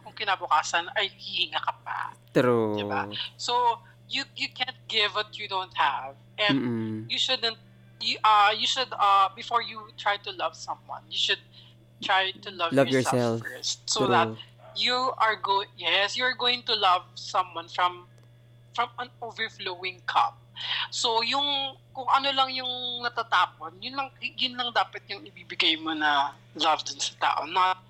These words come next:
Speaker 1: hindi mo ubusan yung nasa baso mismo. Kasi,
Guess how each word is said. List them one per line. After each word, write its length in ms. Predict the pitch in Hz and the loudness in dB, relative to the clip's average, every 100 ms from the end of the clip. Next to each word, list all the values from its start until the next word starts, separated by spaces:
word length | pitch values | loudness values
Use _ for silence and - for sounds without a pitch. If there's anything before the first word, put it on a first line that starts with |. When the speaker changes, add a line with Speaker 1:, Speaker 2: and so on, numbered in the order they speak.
| - - - | -20 -20 -20
Speaker 1:
hindi 200 | - 220 | -4 -2
mo 280 | 226 247 240 | 0 -2 -4
ubusan 440 | 208 196 208 202 | -8 -8 -4 -4
yung 160 | 190 190 | -4 0
nasa 280 | 175 170 180 - | 0 0 -6 -4
baso 360 | 160 131 - 170 | 2 2 0 -10
mismo. 400 | 147 - - - | -18 -20 -20 -16
Kasi, 280 | - 190 190 | -12 2 2